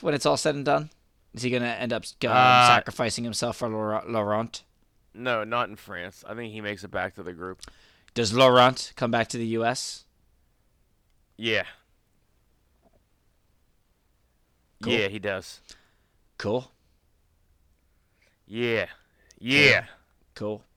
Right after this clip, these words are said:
Speaker 1: He'll, uh, maybe he'll, maybe he'll meet Darlene Snell and get his toe chopped off as well, like little Herschel.
Speaker 2: Oh, man.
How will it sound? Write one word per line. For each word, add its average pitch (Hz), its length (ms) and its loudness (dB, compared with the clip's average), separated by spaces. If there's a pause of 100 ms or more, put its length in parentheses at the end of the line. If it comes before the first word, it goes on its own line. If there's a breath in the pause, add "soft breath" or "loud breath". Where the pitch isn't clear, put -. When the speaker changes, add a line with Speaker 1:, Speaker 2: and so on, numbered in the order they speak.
Speaker 1:
He'll, 110 240 -2
uh, 104 360 0 (680)
maybe 117 200 -2
he'll, 113 360 0
maybe 113 220 -2
he'll 107 160 -2
meet 107 240 -6
Darlene 107 400 -6
Snell 104 360 -6
and 90 260 -12 (220)
get 101 120 -10
his 98 180 -6
toe 98 220 -8
chopped 90 320 -10
off 90 220 -10
as 87 100 -16
well, 95 280 -10
like 95 180 -14
little 90 140 -10
Herschel. 90 420 -12 (560)
Speaker 2:
Oh, 101 280 -16
man. 92 400 -12